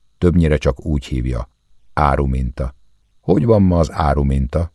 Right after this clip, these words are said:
kérdezi, amikor belép a halfeldolgozóba. A nő pedig így vág vissza. „Olyan baromira meghíztál, Kári, hogy teljesen elférnék benned.” Elhagyjuk Keflavikot.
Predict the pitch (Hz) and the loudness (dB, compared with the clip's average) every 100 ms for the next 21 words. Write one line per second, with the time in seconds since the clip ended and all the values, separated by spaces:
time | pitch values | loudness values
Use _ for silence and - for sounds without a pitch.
0 | _ - 55 60 62 73 71 69 67 62 | _ -8 -6 -6 -6 -2 -2 -2 -4 -2
1 | 76 71 67 65 69 67 71 67 65 65 | 0 0 -2 -2 -2 -2 0 -2 0 -2
2 | 65 64 65 64 67 - _ - 113 110 | -4 -4 -4 -4 -6 -8 _ -4 2 2
3 | 101 95 87 - 71 67 69 67 62 64 | 2 2 0 -2 -4 -2 -2 -2 -2 -4
4 | - - 65 - _ _ _ - - 98 | -6 -6 -6 -8 _ _ _ -2 0 2
5 | 80 71 98 92 80 73 80 - 87 - | 2 2 4 4 4 2 0 -2 -4 -2
6 | 71 65 - 76 90 87 _ - 85 - | -2 0 2 2 2 -2 _ -8 -6 0
7 | 104 73 65 76 67 69 65 69 65 65 | 0 0 0 0 0 -2 -2 -2 -2 -4
8 | 62 62 60 58 58 - _ _ _ _ | -4 -4 -4 -6 -8 -12 _ _ _ _
9 | _ _ _ _ _ _ _ 95 71 71 | _ _ _ _ _ _ _ 0 2 0
10 | 64 73 - 67 - 65 62 64 62 - | -2 -6 -4 -6 -4 -6 -6 -8 -10 -12